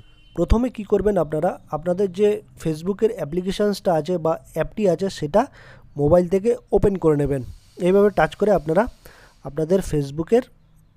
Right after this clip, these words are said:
পেজটা বা প্রোফাইলটা ওপেন করে নেবেন। যদি পেজ, পেজ হয়ে থাকে তাহলে আপনারা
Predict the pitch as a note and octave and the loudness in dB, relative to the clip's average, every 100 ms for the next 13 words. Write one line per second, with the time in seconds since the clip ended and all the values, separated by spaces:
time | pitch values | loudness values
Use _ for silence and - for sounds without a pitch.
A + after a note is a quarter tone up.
0 | _ _ - F3 - G#3 F#3 F3 D3+ D#3+ | _ _ 0 0 2 2 4 4 4 2
1 | F3 F#3+ G#3+ F#3 F#3 F#3 F3+ F3+ F#3+ B3+ | 4 2 0 0 0 0 2 2 4 0
2 | - - - _ _ - D3+ F#3 G3 - | -4 -18 -20 _ _ -4 2 2 2 4
3 | F3+ F3 E3 D#3+ - G3+ F3+ F#3 E3 E3+ | 4 4 -2 -6 0 2 4 4 4 0
4 | G#3 F#3+ F3 G#3 G3 D#3+ F3+ G3+ | 0 2 2 4 0 2 4 4